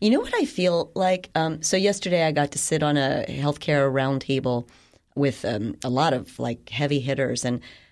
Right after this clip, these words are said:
I said to a friend of mine, "I feel like I've reached the American dream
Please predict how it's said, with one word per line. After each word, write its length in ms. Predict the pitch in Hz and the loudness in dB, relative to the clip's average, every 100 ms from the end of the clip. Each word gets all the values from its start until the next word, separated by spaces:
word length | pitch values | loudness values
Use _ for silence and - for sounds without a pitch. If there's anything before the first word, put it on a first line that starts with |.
| _ _ _ _ - - _ _ _ - | _ _ _ _ -20 -20 _ _ _ -2
I 100 | 160 | 0
said 320 | 156 175 170 | 2 0 0
to 340 | - 160 147 139 | -2 0 2 0
a 60 | |
friend 240 | - 170 196 | 0 0 -2
of 100 | 180 | -2
mine, 320 | 147 139 143 - _ _ _ _ - | -2 0 -4 -10 _ _ _ _ 0
"I 100 | 196 | 0
feel 200 | 359 381 | 2 0
like 220 | 302 - | 0 0
I've 240 | 190 180 190 | 0 0 0
reached 340 | 208 - - | -2 -2 -10
the 140 | 180 175 | -4 0
American 400 | 160 170 170 160 | 0 0 0 -2
dream 540 | 139 160 190 151 135 | 0 0 2 2 0